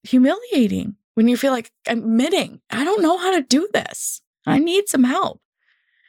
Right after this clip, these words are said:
But you know what's worse? Staying stuck for a long time when you could have gotten help by simply asking. Can't get a yes if you don't ask,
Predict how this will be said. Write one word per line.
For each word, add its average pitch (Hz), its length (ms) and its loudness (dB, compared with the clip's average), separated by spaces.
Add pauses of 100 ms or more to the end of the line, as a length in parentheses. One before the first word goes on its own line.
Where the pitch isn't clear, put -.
(140)
But 254 160 -2
you 320 60 2
know 381 140 -2
what's 415 220 -2
worse? 233 680 -2 (340)
Staying 349 540 -2
stuck - 500 -6 (480)
for 240 400 -4 (380)
a 247 60 4
long 269 340 -2
time 233 500 -2 (320)
when 269 180 0
you 285 120 -2
could 302 160 -2
have 294 140 -2
gotten 269 260 0
help 254 400 -6 (200)
by 233 140 0
simply 240 380 -2
asking. - 500 -6 (260)
Can't 240 320 0
get 269 120 0
a 254 60 2
yes 208 360 0
if - 160 -10
you 202 80 0
don't 202 240 -2
ask, 190 340 -8